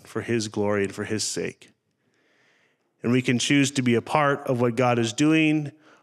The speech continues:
or we can just continue to try to do our own thing. That choice is only one that we can make ourselves. I can't make it for you. I can't tell you, "Come to church and it's gonna happen." No, you need to take time to pursue the plans that God has for your life.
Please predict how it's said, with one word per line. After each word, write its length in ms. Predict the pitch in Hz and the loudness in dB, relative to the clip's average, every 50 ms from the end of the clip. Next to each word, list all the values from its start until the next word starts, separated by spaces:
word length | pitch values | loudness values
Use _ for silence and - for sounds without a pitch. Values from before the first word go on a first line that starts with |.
| _ | _
or 80 | - 123 | -2 0
we 120 | 123 120 | 0 0
can 160 | 120 - 117 | -2 -2 -4
just 180 | 110 120 117 - | -2 -2 -4 -4
continue 400 | - 117 110 - 127 123 123 120 | -4 -6 -4 -2 -2 0 0 0
to 100 | 120 117 | -2 -2
try 340 | 107 - - 117 113 117 113 | -2 -2 0 0 2 2 2
to 100 | 110 107 | 0 0
do 460 | 104 113 110 110 110 107 104 107 107 - - _ _ _ _ - | 0 0 0 2 2 0 0 -2 -4 -10 -16 _ _ _ _ -6
our 120 | 123 117 | -4 -2
own 220 | 104 107 107 107 104 | -2 -2 -4 -4 -6
thing. 360 | - - 95 80 80 80 - _ _ _ _ _ _ _ _ _ _ _ _ _ _ _ _ _ _ _ _ _ _ _ _ _ _ _ _ _ - - _ _ _ _ _ _ _ _ - | -6 -6 -6 -6 -8 -10 -16 _ _ _ _ _ _ _ _ _ _ _ _ _ _ _ _ _ _ _ _ _ _ _ _ _ _ _ _ _ -20 -20 _ _ _ _ _ _ _ _ -4
That 160 | 113 127 120 | -4 -2 -2
choice 280 | - - 131 123 117 - | -2 0 0 0 0 0
is 80 | 120 113 | 0 0
only 160 | 117 117 117 | 0 0 0
one 160 | 117 113 113 | 0 0 0
that 120 | 113 110 | -2 -2
we 100 | 117 117 | -2 -2
can 180 | 117 - 117 110 | -4 -4 -6 -4
make 300 | 104 92 87 - - - - _ _ _ _ | -4 -4 -6 -8 -12 -20 -20 _ _ _ _
ourselves. 540 | 113 107 - - 127 113 104 98 73 - - | -14 -12 -8 -4 -2 0 0 0 -2 -2 0
I 120 | 120 120 | 0 0
can't 240 | 117 - 127 120 117 | 0 0 0 0 2
make 140 | 127 123 117 | 0 0 0
it 100 | 123 110 | -2 -4
for 240 | - - 131 131 135 | -2 -2 0 2 2
you. 240 | 131 127 127 127 127 - - - - - - - | 2 2 2 0 0 -4 -12 -16 -14 -14 -6 -4
I 100 | 131 131 | -2 -2
can't 280 | - - 143 143 135 | 0 0 -2 -2 -2
tell 140 | - - 143 | -2 0 0
you, 140 | 147 139 135 | 2 2 0
"Come 300 | 135 - 156 170 175 165 | 0 0 0 0 2 2
to 60 | 156 | 0
church 440 | - - - 165 170 180 175 - - | 0 0 2 2 2 2 0 0 0
and 140 | 147 127 131 | 0 2 2
it's 100 | 120 - | 0 0
gonna 180 | 143 135 131 | 0 0 2
happen." 460 | 117 123 139 143 143 135 151 147 156 147 - - - - - - - - | 2 2 2 2 0 0 0 0 0 -2 -6 -12 -16 -16 -16 -12 -2 0
No, 60 | 127 | 2
you 100 | 120 120 | 2 4
need 180 | 135 151 147 | 4 2 0
to 60 | 147 143 | -2 -4
take 260 | - 170 160 131 - | -2 -2 -2 -2 -2
time 320 | - 135 135 131 131 127 113 | -2 -2 0 0 0 0 0
to 100 | 127 117 | -2 -2
pursue 480 | - 120 - - - 143 143 139 143 | -2 -4 -4 -2 0 2 2 4 4
the 100 | 135 139 | 2 0
plans 480 | 127 - - 135 123 120 117 117 113 110 | -2 -2 -2 0 2 2 0 0 0 -2
that 100 | 123 113 | -2 -2
God 300 | 107 120 113 113 117 107 | 0 0 0 0 0 -2
has 340 | 104 110 107 107 110 - - | -2 -2 -2 -2 -2 -4 -4
for 140 | - 127 | -2 -2
your 220 | 117 113 110 107 101 | 0 0 0 0 -2
life. 480 | 101 90 92 95 - - - - - | -2 -4 -4 -6 -8 -10 -14 -20 -20